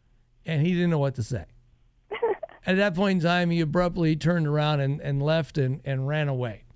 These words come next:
Speaker 1: But, but the point, but the point being is, Mary, is that spiders are an important part of the environment, and they provide very, very important beneficial,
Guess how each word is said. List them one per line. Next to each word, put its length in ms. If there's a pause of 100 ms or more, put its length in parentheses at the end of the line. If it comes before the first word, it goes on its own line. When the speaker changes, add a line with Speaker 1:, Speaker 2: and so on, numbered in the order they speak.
(440)
Speaker 1:
But, 140 (180)
but 120
the 100
point, 360
but 100
the 80
point 320
being 300
is, 180
Mary, 440
is 220
that 260 (720)
spiders 800 (600)
are 100
an 80
important 480
part 220
of 80
the 100
environment, 800 (500)
and 480
they 80
provide 500
very, 260
very 240
important 840
beneficial, 640